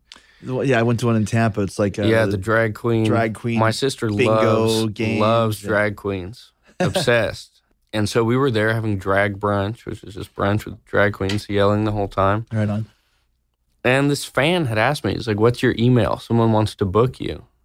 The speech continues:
Speaker 2: And I was like, "Okay." I just gave it to him.
Speaker 1: Right.
Speaker 2: But, and then, like, ten minutes later, I got an email that said "P W G Wrestling." And I was like, that for me was crazy because P W G is, like,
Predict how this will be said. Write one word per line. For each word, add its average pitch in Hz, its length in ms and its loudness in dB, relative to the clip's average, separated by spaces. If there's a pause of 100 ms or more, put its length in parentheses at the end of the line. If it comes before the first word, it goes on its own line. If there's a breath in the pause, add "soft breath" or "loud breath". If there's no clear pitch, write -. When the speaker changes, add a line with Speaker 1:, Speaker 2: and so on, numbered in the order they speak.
(160)
Speaker 2:
And 101 80 -4
I 101 120 0
was 101 100 -4
like, 85 180 -10
"Okay." - 720 -8
I 107 120 0
just 127 180 -2
gave 104 180 2
it 101 100 -2
to 104 100 -4
him. 98 240 0
Speaker 1:
Right. 101 80 -6
Speaker 2:
But, 92 240 0 (1000)
and 113 160 0
then, 113 340 2
like, 92 200 -4
ten 110 220 -2
minutes 113 300 -2
later, 113 280 0
I 90 180 -2 (140)
got 107 200 2
an 107 100 0
email 113 300 0
that - 100 -4
said 104 220 -4
"P 113 160 -2
W 107 360 2
G 101 200 -4
Wrestling." 107 600 -2 (300)
And 107 100 -4
I 120 160 2
was 117 180 -2
like, 95 260 -6 (500)
that 151 240 2
for 131 120 -2
me 127 180 4
was 90 140 -2
crazy 107 320 2
because 101 260 -2
P 170 200 0
W 165 340 2
G 107 340 0
is, 95 200 -6
like, 90 260 -4